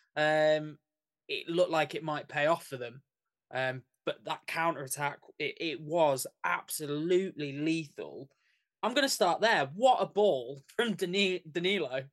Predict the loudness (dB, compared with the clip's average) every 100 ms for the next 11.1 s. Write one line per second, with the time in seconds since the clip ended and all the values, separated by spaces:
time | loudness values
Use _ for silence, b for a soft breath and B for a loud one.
0 | b b b 2 4 4 2 -2 -2 0
1 | 0 0 -2 -4 -4 -4 -4 0 -2 -4
2 | -8 -4 -2 -2 -2 -6 -12 _ _ _
3 | -4 -2 -2 -2 -2 -2 -4 2 4 6
4 | 2 -2 -10 -6 -4 -2 2 2 2 -2
5 | -2 2 2 2 -4 _ _ -2 2 2
6 | -2 -6 -6 -6 -4 0 2 0 -4 -4
7 | -4 -6 -8 b b 2 2 2 2 2
8 | 0 _ _ -2 0 -2 -2 -2 -2 -6
9 | -8 -8 -8 -8 -2 -2 0 0 0 0
10 | -4 -4 0 0 -2 -10 -10 -10 -10 -10